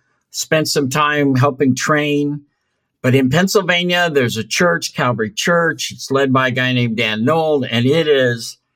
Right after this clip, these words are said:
a bridging church. They have a passion to help move their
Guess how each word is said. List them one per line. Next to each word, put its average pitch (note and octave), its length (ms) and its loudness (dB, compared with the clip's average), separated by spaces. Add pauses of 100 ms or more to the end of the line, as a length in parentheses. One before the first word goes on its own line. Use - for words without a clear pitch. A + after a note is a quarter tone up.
(720)
a A2+ 140 0
bridging A#2+ 500 0
church. - 460 -12 (840)
They C3 160 2
have B2+ 200 0
a G2 80 -2
passion C#3+ 880 -2
to A2+ 140 -2
help C3+ 480 -2
move C3+ 540 -2
their C3 420 -2